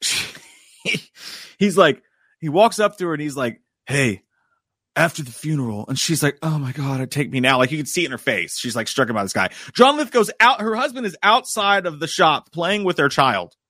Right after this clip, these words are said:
And she doesn't know he's evil at this point and, and has a kid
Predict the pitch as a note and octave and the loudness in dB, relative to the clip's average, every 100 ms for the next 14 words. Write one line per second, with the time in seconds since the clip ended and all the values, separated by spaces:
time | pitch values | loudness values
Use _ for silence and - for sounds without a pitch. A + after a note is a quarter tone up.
0 | _ - - B3 E3 D3+ C#3 B2 B2+ A2+ | _ -12 0 2 2 2 2 2 0 -2
1 | G2+ G#2+ - G2+ G2 - G#2+ G#2+ A2 B2+ | -4 -6 -8 -8 -8 -4 -4 -2 0 -2
2 | A2+ - - B2 G#2 | -2 -6 0 0 0